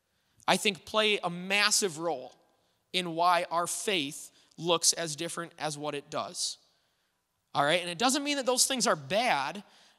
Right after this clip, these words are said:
but they play into this, and I need to sort that out. All right, so let's do this. Let's stand together if you're willing, if you're able. Uh, let's kind of prepare to, to just look at ourselves today with a bit of a microscope,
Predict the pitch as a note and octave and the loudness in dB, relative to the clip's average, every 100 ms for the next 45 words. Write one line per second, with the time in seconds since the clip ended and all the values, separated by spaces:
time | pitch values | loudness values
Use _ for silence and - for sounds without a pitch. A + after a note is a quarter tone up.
0 | - G3 - F#3 - - A#3+ A#3+ A#3+ - | -2 0 2 2 0 -8 0 0 0 -4
1 | A#3+ G#3+ F3 C#3 C#3+ E3 - F3+ E3+ E3+ | -6 -4 -4 -4 -2 0 0 -2 -6 -6
2 | G3+ G3+ F3 D#3+ - F3+ F#3 - D#3+ D3 | -8 -6 -2 0 0 -2 -4 -4 -4 -2
3 | A#2+ A2 - - _ _ _ - F3 D#3+ | -4 -8 -14 -14 _ _ _ 0 4 4
4 | - G3+ - G#3+ E3+ - - - - F3 | 2 0 -2 -2 -2 -4 -8 -20 -6 2
5 | A3+ - - A#3 A3+ G3 G3+ G#3 G3 F3+ | 8 8 8 2 2 0 0 0 -2 -2
6 | F#3 G3 G3+ F#3+ F3 E3 F3+ G3 - _ | -2 0 -2 -2 -2 -2 -4 -6 -12 _
7 | _ _ - - - _ - E3 F3 A#3 | _ _ -20 -20 -20 _ 6 6 6 4
8 | - - C4+ A3+ G#3+ - G3 G#3+ A3+ - | 2 4 2 2 -2 0 0 2 2 4
9 | F#3+ E3+ - - - - E3+ B3+ F3 D#3+ | 4 4 -2 -12 -6 -4 0 0 0 0
10 | F3+ A#3 B3+ F#3+ - E3+ F3 A3 - A#3+ | 2 4 4 4 4 4 4 4 2 2
11 | A3 A#3+ A3 E3+ G3 E3 D3 D3+ D3 A3+ | 2 0 -2 -2 -2 -2 -2 -4 -2 2
12 | - A3 B3 | 2 4 2